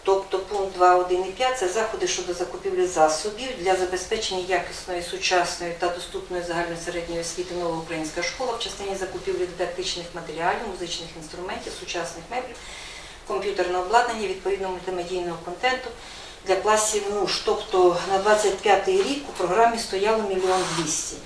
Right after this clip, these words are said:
Але в зв'язку з тим, що прийшла освітня субвенція на нуш мільйон сто вісімдесят три тисячі п'ятсот, це обласне і місцевого бюджету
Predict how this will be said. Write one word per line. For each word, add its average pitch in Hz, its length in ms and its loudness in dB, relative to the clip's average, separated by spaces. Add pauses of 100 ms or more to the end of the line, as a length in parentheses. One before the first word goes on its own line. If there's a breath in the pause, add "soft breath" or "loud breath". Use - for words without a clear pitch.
(300 loud breath)
Але 202 200 8
в 233 60 6
зв'язку 208 360 0
з - 40 -8
тим, 220 200 -2
що 202 140 -2
прийшла 196 360 4
освітня 185 500 0
субвенція 185 600 0
на 185 160 2
нуш 190 220 0
мільйон 180 480 2 (140)
сто 190 280 0
вісімдесят 175 760 0
три 180 120 -2
тисячі 180 460 -2
п'ятсот, 185 720 4 (540 loud breath)
це 208 160 6
обласне 214 580 4
і 196 680 0
місцевого 196 520 2
бюджету 175 680 2